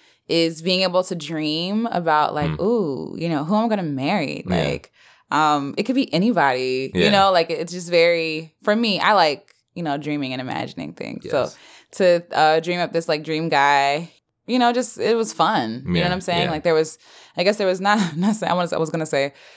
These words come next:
Speaker 1: there was so much hope. Not that hope has
Speaker 2: <laughs>
Speaker 1: been, <laughs>
Speaker 2: Wow.
Speaker 1: not that hope has been taken away, but I
Speaker 2: Yeah.
Speaker 1: think just the idea of, you know, being open to possibility, like,
Speaker 2: Mm-hmm.
Speaker 1: any possibility,
Speaker 2: Yeah, yeah.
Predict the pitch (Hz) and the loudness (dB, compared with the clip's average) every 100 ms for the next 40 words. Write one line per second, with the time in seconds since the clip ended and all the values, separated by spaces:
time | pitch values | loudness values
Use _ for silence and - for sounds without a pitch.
0 | - 185 196 208 175 160 196 185 147 156 | 2 4 4 2 0 0 4 4 4 2
1 | 175 180 170 190 190 196 175 320 381 254 | 2 2 2 2 4 2 4 6 8 6
2 | - - - - - 359 - - - - | 2 -12 -16 -2 4 6 4 0 -8 -4
3 | - - 240 254 302 311 294 269 277 247 | 4 4 6 4 4 2 4 2 2 0
4 | 214 196 190 180 165 160 175 185 147 151 | -2 -2 -2 0 0 4 6 6 4 0
5 | 160 170 196 190 190 196 175 156 147 147 | 2 2 0 -8 -8 -2 0 2 -2 -4
6 | 151 147 - 139 131 131 - 165 139 120 | -2 0 0 -2 -4 -8 -8 -6 -2 -4
7 | 123 - _ _ _ - 202 180 170 175 | -6 -12 _ _ _ 0 0 4 2 0
8 | 165 170 147 147 139 127 107 92 - 120 | -4 -2 -2 0 0 0 -2 -6 -4 -4
9 | 85 160 160 143 - 131 120 117 120 - | -2 -2 0 0 -2 -4 -8 -8 -10 -8
10 | 82 78 76 | -6 -6 -8